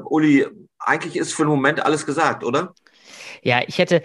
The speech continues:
Speaker 2: normalerweise sage ich jetzt an dieser Stelle mal, ich habe noch zwei Fragen, aber tatsächlich habe ich eigentlich noch drei, weil ich eigentlich ganz am Anfang noch eine Frage stellen wollte und ich habe immer darauf gewartet, diese Frage stellen zu können, aber ich habe es irgendwie nie darunter gekriegt. Also drei Fragen sind's noch, die ich stellen möchte.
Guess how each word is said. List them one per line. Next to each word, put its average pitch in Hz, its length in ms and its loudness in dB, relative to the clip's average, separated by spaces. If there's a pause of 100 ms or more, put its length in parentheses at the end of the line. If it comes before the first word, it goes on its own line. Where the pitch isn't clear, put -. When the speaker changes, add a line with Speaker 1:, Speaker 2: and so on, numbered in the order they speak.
(140)
Speaker 2:
normalerweise 147 600 4
sage 147 200 4
ich 147 80 -2
jetzt 151 140 2
an 135 100 0
dieser 151 180 -2
Stelle 147 260 0
mal, 139 140 0
ich 123 100 -6
habe 151 120 0
noch 139 120 -2
zwei 165 380 0
Fragen, 120 400 0
aber 131 180 2
tatsächlich 156 680 -2
habe 160 220 0
ich - 120 -6
eigentlich 156 280 -2
noch 143 100 -2
drei, 147 400 2
weil 117 140 2
ich 131 140 -4
eigentlich 151 220 0
ganz 165 220 2
am 160 80 2
Anfang 165 260 0
noch 135 60 2
eine 131 100 2
Frage 131 300 -2
stellen 139 320 2
wollte 143 180 4
und 156 60 0
ich 147 100 -6
habe 160 100 -4
immer 175 140 -4
darauf 170 340 2
gewartet, 156 380 2
diese 147 140 0
Frage 160 300 0
stellen 143 220 2
zu 143 100 -4
können, 147 160 2
aber 143 140 2
ich 147 160 -2
habe 151 260 -2
es - 80 -10
irgendwie 156 320 4
nie 156 120 2
darunter 156 360 4
gekriegt. 123 400 -2 (180)
Also 160 300 2
drei 131 260 2
Fragen 110 360 0
sind's 127 280 -8
noch, 120 140 -2
die 127 140 -6
ich 117 100 -4
stellen 117 260 4
möchte. 113 300 -2